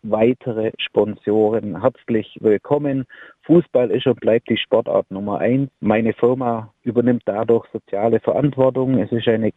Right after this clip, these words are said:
grandiose Öffentlichkeitswirkung und wie gesagt, Sponsoren natürlich gerne willkommen. Nur durch die lebt dieses Projekt auch.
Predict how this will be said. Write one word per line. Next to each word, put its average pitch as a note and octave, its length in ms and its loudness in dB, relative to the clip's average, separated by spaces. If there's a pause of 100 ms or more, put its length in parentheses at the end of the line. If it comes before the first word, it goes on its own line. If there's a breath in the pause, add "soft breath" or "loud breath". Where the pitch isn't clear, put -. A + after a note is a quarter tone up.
grandiose A#2 680 0
Öffentlichkeitswirkung A#2 1200 -2 (120)
und G#2+ 440 -10
wie G#2+ 180 -8
gesagt, G#2+ 400 -2
Sponsoren G#2 840 -2 (100)
natürlich A2+ 760 -2 (340)
gerne A2 520 0
willkommen. A2+ 600 -4
Nur C3+ 280 4
durch A#2 260 -2 (120)
die B2 360 -6
lebt G#2 320 0 (200)
dieses F#2+ 360 -8
Projekt - 600 -6
auch. - 200 -14